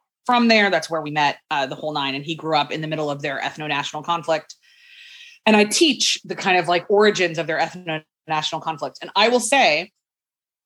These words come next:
that I've been in deep, intense conversations with people about, like, their father's murder.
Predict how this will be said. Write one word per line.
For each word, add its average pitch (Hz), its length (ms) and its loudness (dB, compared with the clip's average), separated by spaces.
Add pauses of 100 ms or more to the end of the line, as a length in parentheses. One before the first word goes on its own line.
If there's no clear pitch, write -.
(140)
that 196 120 2
I've 214 220 4
been 220 140 2
in 175 200 -2
deep, 208 440 0
intense 208 680 2
conversations 180 800 0
with 160 140 -10
people 147 560 -4
about, 160 560 2
like, 156 280 2
their 151 200 -2
father's 160 600 0
murder. 147 560 -2